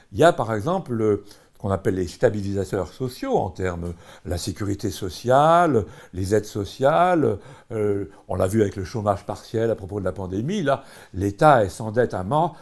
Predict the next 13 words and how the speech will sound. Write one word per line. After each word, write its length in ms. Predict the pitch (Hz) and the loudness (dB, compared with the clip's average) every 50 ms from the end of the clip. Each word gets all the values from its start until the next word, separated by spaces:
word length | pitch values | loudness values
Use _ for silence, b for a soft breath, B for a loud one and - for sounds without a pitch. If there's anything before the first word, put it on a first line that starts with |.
| B B B | B B B
mais, 260 | - 82 120 156 143 104 | -2 2 2 2 2 0
mais 80 | 104 113 | -4 -4
les 160 | 104 107 107 | -4 -4 -4
gens 340 | 101 104 165 202 214 196 B B B B B B B B B B B B B B B _ _ _ - | -2 0 2 2 2 0 B B B B B B B B B B B B B B B _ _ _ -12
ne 200 | - 101 101 107 | -6 -2 0 0
tombent 300 | 104 101 139 127 127 117 | 0 2 2 0 2 4
pas 120 | 117 147 127 | 4 4 4
dans 120 | 110 110 | 4 2
la 100 | 107 107 | -2 -2
pauvreté 640 | 104 - - 120 107 101 110 110 110 - 160 175 175 | -4 -4 -4 -4 -2 -2 -4 -4 -4 -2 0 2 2
en 120 | 156 113 | 2 0
quelques 480 | 90 - - 123 117 110 - - 123 110 | -2 -2 0 0 0 0 -2 -2 -4 -4
semaines 720 | - - - 127 123 123 143 170 190 196 208 220 214 165 | -2 -2 0 0 2 2 2 2 2 2 0 0 -2 -4